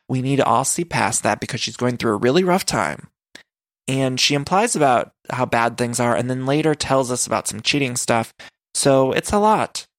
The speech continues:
It's a lot for anyone to handle, let alone a single mother. She's got young kids. She's probably fucking exhausted. Anyway, then we cut to Shannon and Bronwyn. They're meeting for drinks. Again, Shannon's trying to convince us,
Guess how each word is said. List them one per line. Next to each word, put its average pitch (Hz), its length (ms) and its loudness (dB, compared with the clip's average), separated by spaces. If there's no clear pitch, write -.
It's - 80 -20
a - 60 -4
lot 135 140 -2
for - 120 -8
anyone 156 280 0
to 135 60 0
handle, 120 260 -2
let 120 160 2
alone 123 200 2
a - 60 -6
single 131 320 -4
mother. 82 420 -4
She's - 140 -10
got 110 160 -4
young 120 220 -4
kids. 131 480 0
She's - 160 -2
probably 190 240 2
fucking 170 260 -2
exhausted. 135 720 -2
Anyway, 107 140 -8
then 127 160 0
we 147 80 0
cut - 220 0
to 117 80 0
Shannon 147 500 4
and 117 100 -2
Bronwyn. 135 600 2
They're 117 160 2
meeting 143 260 -2
for 156 140 -2
drinks. 127 380 0
Again, 127 280 -2
Shannon's 131 400 -2
trying 135 200 0
to 117 60 -8
convince 123 360 -4
us, 127 180 -2